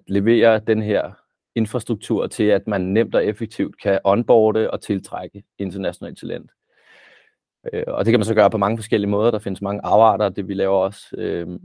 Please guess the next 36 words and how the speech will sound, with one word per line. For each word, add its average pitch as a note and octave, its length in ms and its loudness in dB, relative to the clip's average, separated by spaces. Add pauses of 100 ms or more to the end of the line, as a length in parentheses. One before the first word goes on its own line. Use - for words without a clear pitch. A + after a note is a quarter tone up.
(180)
og G2+ 100 -6
der F#2 60 -6
findes E2+ 220 -8
substitutprodukter G2+ 920 -2
og - 100 -6
så - 100 -20
videre. G#2 280 -4
Men, F#2+ 340 -4
men G2 260 0
vi A2 80 4
vil A2+ 120 4
ligesom, G#2+ 460 2 (220)
vi A2 100 0
satte G#2 200 6
os G2 100 0
for G2+ 160 4
at G2+ 60 4
lave, F#2+ 140 4
okay, F#2 160 -2
hvordan G#2+ 240 0
laver A2 160 4
vi G#2+ 100 0
den G2 100 -4
fedest A2+ 240 0
tænkelige G2+ 300 -2
løsning? A2 360 -2
Både A2 200 4
sådan G2 160 -6
kvalitet, - 420 -4
helt, G#2 240 -6
det F2+ 80 -6
helt G2 160 -2
lavpraktiske, A2+ 680 -4
sådan F2+ 140 -10
kvalitet - 640 -4
og, D#2+ 280 -2